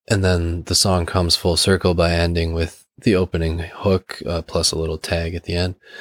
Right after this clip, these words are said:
I think it's pretty remarkable how Margaritaville captures the optimism of the start of a vacation, the loss of touch with time during the vacation, and the reluctant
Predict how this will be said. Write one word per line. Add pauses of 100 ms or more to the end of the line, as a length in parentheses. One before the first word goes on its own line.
(1000)
I
think
it's
pretty
remarkable
how
Margaritaville
captures
the (220)
optimism
of
the
start
of
a
vacation,
the
loss
of
touch
with
time
during (160)
the
vacation,
and
the (560)
reluctant